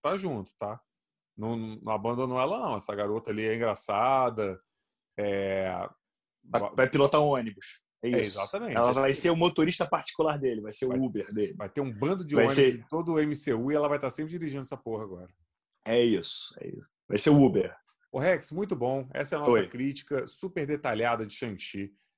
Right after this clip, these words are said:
Speaker 1: Vá assistir. Qual é a próxima notícia que tem hoje?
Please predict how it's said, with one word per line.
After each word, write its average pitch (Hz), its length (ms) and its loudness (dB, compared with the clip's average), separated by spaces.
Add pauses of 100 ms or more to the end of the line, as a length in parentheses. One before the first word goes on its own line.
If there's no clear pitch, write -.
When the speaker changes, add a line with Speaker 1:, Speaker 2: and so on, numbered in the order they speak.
(140)
Speaker 1:
Vá 147 220 0
assistir. 120 680 -6 (440)
Qual 165 100 -2
é 175 60 2
a - 20 0
próxima 160 320 -4
notícia 120 360 -8
que - 60 -16
tem 92 120 -10
hoje? - 320 -16